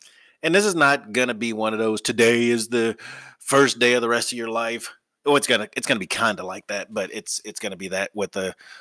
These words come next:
little bit more impact, 'cause I'm gonna ask you to check yourself. Now, y-, y-, you may not know, I was born in the sixties in Alabama. So,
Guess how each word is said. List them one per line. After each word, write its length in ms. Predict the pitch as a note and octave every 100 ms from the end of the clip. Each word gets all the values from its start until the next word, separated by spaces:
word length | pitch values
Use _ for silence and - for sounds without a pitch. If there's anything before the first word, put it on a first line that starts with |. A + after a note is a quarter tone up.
| -
little 160 | F#4 G4+
bit 120 | F#3+
more 160 | C#3+ G#2
impact, 480 | G#2 G#2+ F#2 - - _ _ _ _ - - - _
'cause 160 | F3 D#3+
I'm 120 | F#3
gonna 120 | G3
ask 300 | F3+ F#3+ -
you 60 | A2+
to 80 |
check 320 | - - B2 -
yourself. 680 | - F#2 - - - - _ _ _ _ _ _ _ _ _ _ _ _ _ _ - - - - - _
Now, 480 | D#3+ D#3 D3+ D3 - _ _ _ _ _
y-, 180 | - - _ _ _ _
y-, 140 | G3 - _ _ _
you 160 | F#3 A3+
may 140 | G#3
not 240 | F#3+ F3+ D3
know, 340 | A#2+ A#2 A#2 - - - _ _ _ _ _ _ _
I 140 | A#2+ B2+
was 180 | B2+
born 420 | F#2+ A2 A2 A2 F#2+ - -
in 100 | A2
the 80 | G#2+
sixties 680 | - A2 - - G#2 G2+ - - - - _
in 160 | G#2+ G2+
Alabama. 580 | G#2 F#2+ F#2 F#2 F2 F2 - _ _ _ _ _ _ - - - - _ _ _ -
So, 680 | - D#3+ D3 C#3 C3+ A#2